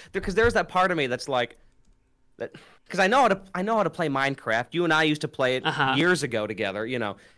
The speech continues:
Speaker 1: and, uh, it'd be fun to do again sometime. But, uh, it's, it, it's different because there's that,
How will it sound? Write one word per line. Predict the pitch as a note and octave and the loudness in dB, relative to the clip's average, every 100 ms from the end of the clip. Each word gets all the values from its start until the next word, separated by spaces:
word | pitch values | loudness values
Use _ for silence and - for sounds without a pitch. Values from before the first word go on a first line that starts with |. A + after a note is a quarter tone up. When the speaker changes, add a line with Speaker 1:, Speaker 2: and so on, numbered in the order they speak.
| _ | _
Speaker 1:
and, | - C#3 C3 B2+ | -4 -2 0 0
uh, | A#2 G#2 G2 - _ _ - | 0 0 -4 -10 _ _ -12
it'd | B2+ | -8
be | B2 | -4
fun | C#3 | -4
to | A#2+ | -4
do | B2 A2+ | -4 -6
again | A#2+ B2 | -6 -8
sometime. | B2 B2 G2 G2+ | -8 -8 -10 -6
But, | A#2 - - _ _ C3+ | -4 -4 -10 _ _ -4
uh, | C3+ B2 A2+ - _ _ _ _ _ - | 0 0 -2 -6 _ _ _ _ _ -6
it's, | F3+ - | -6 -4
it, | F#3+ - | -8 -6
it's | D3+ C3 | -8 0
different | A3+ A3+ C#3+ | 0 0 -4
because | D3+ E3 D3 | -2 0 0
there's | E3 D3+ | 0 -2
that, | D#3+ - | -2 -4